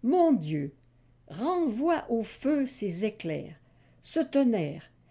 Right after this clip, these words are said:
dans un lieu désert, sans faire de mal aux gens ni aux bêtes. » Nous nous tenions parfois à la chambre de famille,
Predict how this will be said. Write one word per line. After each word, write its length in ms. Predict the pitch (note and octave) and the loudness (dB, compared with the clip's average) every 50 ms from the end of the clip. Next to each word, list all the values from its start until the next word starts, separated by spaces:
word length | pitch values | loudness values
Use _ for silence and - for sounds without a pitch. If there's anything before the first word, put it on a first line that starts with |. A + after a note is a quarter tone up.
| _ _ _ - - | _ _ _ -8 -2
dans 280 | G3+ A#3 B3+ A#3 B3+ | 0 0 2 2 2
un 100 | C#4 C4+ | 2 2
lieu 340 | B3+ A#3+ A#3+ C#4 C4+ C4 B3 | 2 2 2 2 2 2 0
désert, 720 | F#3+ F3 G#3 D4 D#4+ C#4+ A#3+ F#3+ F#3+ E3 D3 C#3 C#3 D#3 - _ _ _ _ _ _ _ _ _ _ _ | -2 0 0 2 2 2 0 0 0 0 -2 -4 -8 -14 -16 _ _ _ _ _ _ _ _ _ _ _
sans 380 | - - - - B3 C4+ C#4 | -18 -12 -6 -2 0 0 0
faire 280 | C4+ - C4+ C4 B3 A3 | -2 -2 -2 -2 -2 -2
de 100 | G3+ A3 | -2 -2
mal 300 | A3 A3 A3 A#3 A#3 - - | 0 2 0 0 0 -2 -2
aux 160 | A3 A3+ A#3 | -2 0 0
gens 380 | G3 F#3+ G#3 A3+ A#3+ B3 C4 - - _ _ _ _ _ _ _ _ _ _ _ _ _ _ _ _ - | 0 0 0 0 0 -2 -4 -10 -16 _ _ _ _ _ _ _ _ _ _ _ _ _ _ _ _ 0
ni 280 | A#3 B3 D4 E4 E4+ - | 2 4 6 6 4 4
aux 140 | - C#4+ B3 | 2 -2 -2
bêtes. » 520 | F#3+ D#3+ D#3+ D3 C#3+ C#3 - _ - E3 C#3 - - _ _ _ _ _ _ _ _ _ _ _ _ _ _ _ _ _ _ _ _ _ _ _ _ _ _ _ _ _ _ _ _ _ - | 0 0 -2 -2 -2 -6 -10 _ -10 -10 -10 -10 -14 _ _ _ _ _ _ _ _ _ _ _ _ _ _ _ _ _ _ _ _ _ _ _ _ _ _ _ _ _ _ _ _ _ -4
Nous 200 | G3+ G3+ B3 B3 | 0 2 4 4
nous 160 | A3+ A#3 A#3 | 6 4 2
tenions 460 | A#3 - A#3+ A#3+ A3 A3 A3+ A3+ A3 | 2 0 0 2 4 4 2 2 0
parfois 600 | A3 - A#3 A3+ A3 - - - F#3+ G3 G#3 A#3 - _ _ _ - | 0 -2 -2 -2 -4 -6 -8 -6 -4 -4 -4 -6 -10 _ _ _ -10
à 100 | - F#3 | -8 -6
la 140 | F3+ F3+ | -4 -6
chambre 400 | E3+ - - G3 G#3 G#3 F#3+ F#3 | -6 -6 -6 -6 -6 -6 -6 -6
de 120 | F3+ F#3 F#3+ | -6 -6 -8
famille, 640 | F#3 - A3+ G#3 G3 F3 D#3 D3 C#3+ D3 D3 D#3+ | -6 -6 -6 -4 -4 -4 -4 -4 -6 -6 -8 -12